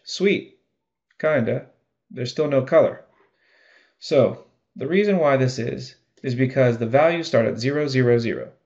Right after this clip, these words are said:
and then they all go to one, one, one, and then two, two, two. And what happens is, whenever red, green, and blue are the exact same colors, we just get a shade of gray. So what we need to do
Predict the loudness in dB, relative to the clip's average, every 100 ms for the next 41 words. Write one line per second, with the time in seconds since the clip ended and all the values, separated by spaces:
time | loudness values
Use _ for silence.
0 | _ _ _ -6 0 2 4 4 4 4
1 | 4 4 2 2 0 -2 -6 -10 -12 -14
2 | -6 -4 -4 -6 -6 -4 -6 -4 -8 -8
3 | -18 _ _ _ 0 2 4 2 0 -2
4 | -2 -2 -6 -16 _ _ _ _ -2 0
5 | 0 0 2 0 0 -4 -2 -2 2 2
6 | 2 0 -2 0 0 0 -4 -4 0 0
7 | 0 -4 -10 -6 -6 -4 -4 -4 -4 -4
8 | -4 -6 -6 -8 -12 _ -2 0 0 -6
9 | _ _ _ _ _ _ -6 -2 0 0
10 | 0 -2 -4 -2 2 0 -2